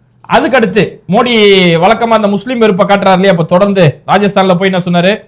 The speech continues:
இந்துக்களுடைய சொத்தெல்லாம் புடுங்கி முஸ்லிம்களுக்கு கொடுக்க பாக்குறாங்க, காங்கிரஸ் இந்த மாதிரி பண்ண பாக்குறாங்கன்னு சொல்லி ஒரு பொய்யான குற்றச்சாட்டு சொன்னாரு. இப்ப அடுத்து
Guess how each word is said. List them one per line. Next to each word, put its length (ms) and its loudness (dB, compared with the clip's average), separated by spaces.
இந்துக்களுடைய 460 2
சொத்தெல்லாம் 380 0
புடுங்கி 320 -2
முஸ்லிம்களுக்கு 480 -2
கொடுக்க 260 0
பாக்குறாங்க, 360 2
காங்கிரஸ் 340 -2
இந்த 100 -4
மாதிரி 160 0
பண்ண 140 -2
பாக்குறாங்கன்னு 400 -2
சொல்லி 160 2
ஒரு 180 4
பொய்யான 320 2
குற்றச்சாட்டு 460 -2
சொன்னாரு. 280 0
இப்ப 200 -2
அடுத்து 220 -2